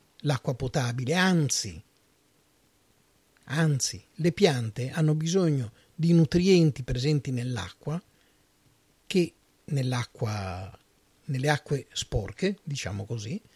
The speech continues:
che migliorano la qualità del terreno.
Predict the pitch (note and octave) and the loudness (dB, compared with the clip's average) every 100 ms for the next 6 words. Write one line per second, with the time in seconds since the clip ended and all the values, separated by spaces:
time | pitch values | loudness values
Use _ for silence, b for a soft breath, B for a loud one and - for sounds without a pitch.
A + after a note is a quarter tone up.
0 | b b b b b _ _ _ _ _ | b b b b b _ _ _ _ _
1 | _ _ _ _ - G3 F#3+ A3 F#3+ A3+ | _ _ _ _ 2 4 6 6 6 8
2 | B3 B3+ B3+ B3+ A3+ _ - G3 - E3+ | 8 8 6 4 -2 _ -4 -4 2 0
3 | E3+ F3+ G3+ G#3 - F#3 G#3+ D#3+ G2 | 2 0 2 2 2 2 2 2 -2